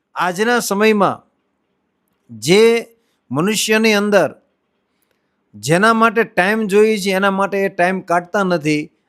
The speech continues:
અને વ્યર્થ સમય બગાડે છે. તો મારો અનુભવ છે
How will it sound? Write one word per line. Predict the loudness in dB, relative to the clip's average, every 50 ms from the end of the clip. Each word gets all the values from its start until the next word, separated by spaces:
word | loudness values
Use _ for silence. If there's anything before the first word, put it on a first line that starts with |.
| _ -6
અને | -6 -4 -4 -4
વ્યર્થ | -2 0 0 0 0 0 -4 -8
સમય | -6 -6 -6 -4 -2 -4 -2
બગાડે | -2 0 2 4 4 4 4 2 0 0
છે. | 0 -2 -4 -4 -6 -8 _ _ _ _ -8
તો | -6 -4
મારો | 0 2 2 2 2 2 2
અનુભવ | 2 0 0 -2 0 2 4 2 2
છે | 2 2 2 2